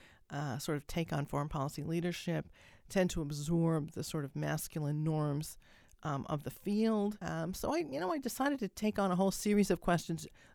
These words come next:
through the prism of four decision makers. And I decided to work on the U S because not only as a Canadian am I living north of the U S and watching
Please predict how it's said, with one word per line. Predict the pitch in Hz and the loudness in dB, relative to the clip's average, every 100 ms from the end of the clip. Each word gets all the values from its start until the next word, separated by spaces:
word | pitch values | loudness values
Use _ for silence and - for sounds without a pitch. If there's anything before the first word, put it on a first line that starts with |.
| - | -6
through | - 240 254 | 4 8 8
the | 208 | 6
prism | - 196 180 156 147 - | 6 4 4 0 -2 -2
of | 156 151 | -2 -2
four | - 175 170 | -2 0 0
decision | 165 - 160 165 | -2 -2 -2 0
makers. | 151 139 - - - - - - | -2 -4 -6 -8 -14 -20 -20 -6
And | 180 175 | 0 0
I | 170 | 0
decided | 170 - 262 294 | -2 -4 0 2
to | 233 | 2
work | 208 202 | 2 0
on | 196 165 | 0 0
the | 165 | 0
U | 165 220 | 0 0
S | 226 170 - | 0 -2 -4
because | 180 - 170 156 160 - - - - 196 | -6 0 2 2 0 -4 -18 -20 -8 0
not | 214 | 2
only | 214 202 185 170 - | 4 2 0 -2 -4
as | 175 165 | -2 -2
a | |
Canadian | - 185 190 180 160 | 0 2 4 4 0
am | 151 | 0
I | 139 | -2
living | - 185 175 156 | 0 0 2 0
north | 147 156 | 0 -2
of | 147 | -6
the | 151 | -8
U | 156 160 | -4 -2
S | 156 - | -2 -4
and | 151 | -4
watching | 160 170 - 139 | -2 -2 -4 -6